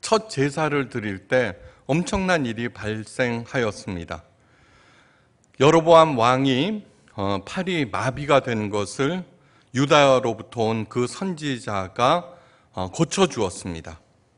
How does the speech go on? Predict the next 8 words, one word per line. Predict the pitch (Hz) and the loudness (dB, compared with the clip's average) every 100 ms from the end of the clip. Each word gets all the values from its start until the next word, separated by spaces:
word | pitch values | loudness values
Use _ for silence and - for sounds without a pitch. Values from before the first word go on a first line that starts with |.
| _ - | _ -8
예. | 85 80 - _ _ _ _ _ _ _ _ | -8 -8 -16 _ _ _ _ _ _ _ _
그래서는 | 143 165 165 175 175 127 104 | 0 2 2 0 0 -2 -6
그 | - 143 160 147 - | -4 0 2 0 -2
병, | 131 135 143 135 - - 117 - | 2 4 4 0 -6 -16 -16 -12
자기 | 135 143 165 143 | -4 -2 0 -2
손이 | 135 180 165 156 120 - - _ | -2 -2 0 0 -2 -8 -20 _
풀린 | - 214 185 160 113 101 - - - | -8 -4 0 0 -2 -6 -16 -20 -2
여로보암이, | 120 135 131 120 120 127 127 107 117 113 107 98 143 | 2 4 4 2 -2 -2 -2 -2 0 0 0 -2 -4